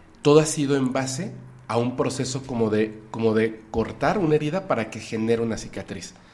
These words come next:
hasta cierto punto doloroso. Tiene, tienen que fallecer para que continúe la especie evolucionando, tiene que sufrir para que sea forzada a evolucionar. Muchas veces, en los procesos que tienen que ver, incluso, por ejemplo, con la política,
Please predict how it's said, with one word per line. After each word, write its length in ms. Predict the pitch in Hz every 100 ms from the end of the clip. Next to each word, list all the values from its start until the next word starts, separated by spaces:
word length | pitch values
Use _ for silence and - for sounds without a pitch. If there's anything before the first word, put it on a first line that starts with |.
| - -
hasta 200 | - -
cierto 340 | 113 120 131 123
punto 260 | 123 110 113
doloroso. 460 | 98 101 135 - - - - - - _ - -
Tiene, 300 | 120 135 156
tienen 420 | 160 - 135 143
que 160 | 135 139
fallecer 720 | 131 135 113 104 - 139 240 - - - - - - - - - - - - -
para 220 | 107 107
que 80 | - -
continúe 440 | 117 107 110 110
la 80 | 113
especie 300 | 113 - 107
evolucionando, 440 | 104 98 110 107 104
tiene 260 | 123 131
que 120 | 135
sufrir 760 | 127 - 117 - - 160 220 - - - - - - -
para 180 | 110 107
que 120 | 113
sea 200 | - 117
forzada 720 | - 127 113 107 - 123 117
a 40 |
evolucionar. 580 | 110 101 92 98 104 - - - - - - -
Muchas 380 | 131 156 185 175
veces, 420 | 170 160 127 113 - - - - -
en 160 | 123 113
los 160 | 107
procesos 480 | - 123 131 127 151
que 80 | 127
tienen 260 | 123 127 131
que 100 | 123
ver, 200 | 120 -
incluso, 380 | 113 123 107 -
por 160 | 120
ejemplo, 320 | 110 113 127
con 120 | 123 104
la 140 | 92
política, 520 | 110 113 117 - 190